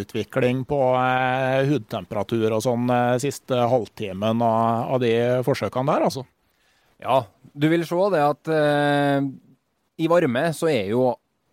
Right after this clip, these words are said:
Speaker 2: alt mye mer, eh, mye mer likt, for å si det sånn. Det er mye mindre gradient mellom kjernen din og overflata, mellom huden. Og, eh, de eksemplene som du drar fram der, er jo at, eh, det er noe av det mest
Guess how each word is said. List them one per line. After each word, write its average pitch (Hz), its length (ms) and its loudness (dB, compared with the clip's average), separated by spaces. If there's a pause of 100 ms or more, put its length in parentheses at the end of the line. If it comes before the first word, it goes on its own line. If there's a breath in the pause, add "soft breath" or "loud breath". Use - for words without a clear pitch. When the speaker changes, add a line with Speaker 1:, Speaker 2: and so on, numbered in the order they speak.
(120)
Speaker 2:
alt 147 320 -2
mye 151 460 2
mer, 123 340 2
eh, 123 240 2
mye 123 520 2
mer 123 100 0
likt, - 420 -4
for 190 140 0
å 180 60 0
si 160 120 0
det 127 160 2
sånn. 180 200 0 (160)
Det 131 100 0
er 143 60 2
mye 151 340 2
mindre 123 320 0
gradient 127 500 2
mellom 117 320 2
kjernen 117 500 -2
din 110 360 2
og 113 720 0
overflata, 107 500 -2
mellom 117 280 2
huden. 117 300 0 (720 soft breath)
Og, 135 360 2
eh, 127 420 0 (180)
de 131 160 2
eksemplene 107 440 -2
som 123 120 -2
du 127 80 2
drar 123 240 2
fram 104 200 -6
der, 127 240 2
er 120 120 2
jo 107 180 0
at, 110 240 0
eh, 110 480 2 (720)
det 127 160 0
er 147 40 -2
noe 151 160 0
av 107 60 0
det 120 100 0
mest 110 220 -4